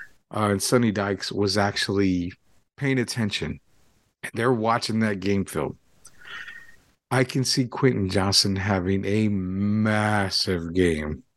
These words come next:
I'm talking massive game, hundred and fifty yards, maybe a touchdown or two. There, you can beat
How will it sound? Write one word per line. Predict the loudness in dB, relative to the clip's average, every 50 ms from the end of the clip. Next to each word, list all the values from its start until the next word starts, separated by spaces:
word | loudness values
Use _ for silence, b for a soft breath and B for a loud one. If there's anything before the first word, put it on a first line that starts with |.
| -10 -4
I'm | 0 2 2 2 2
talking | 2 2 2 2 0 0 0 0 2 2 2 2 0 -2 _ B B B B B B B B B B _ _ _ _ _ -20 -16 -6
massive | -2 0 2 4 4 2 2 2 0 0 0 0 0 0 -2 0
game, | 0 0 0 0 -2
hundred | -2 -2 0 2 2 2
and | 0 -2
fifty | -6 -6 -2 -2 -2 -2 -2 -2 0
yards, | 2 4 4 4 4 2 0 -2 -2 -2
maybe | 0 0 2 4 2
a | 2
touchdown | 2 -2 -4 -4 -4 -4 -2 0 2 2 2
or | 0 0
two. | 0 -2 -2 -2 -4 -4 -6 _ _ _ _ _ _ _ _ _ _ _ _ _ -4
There, | -2 0 0 2 0 0 -4 -8 B B B B B B B B B -8
you | -2 0 0 0
can | 2 2 2 2 2 0
beat | -2 -2 0 0 0 0 -2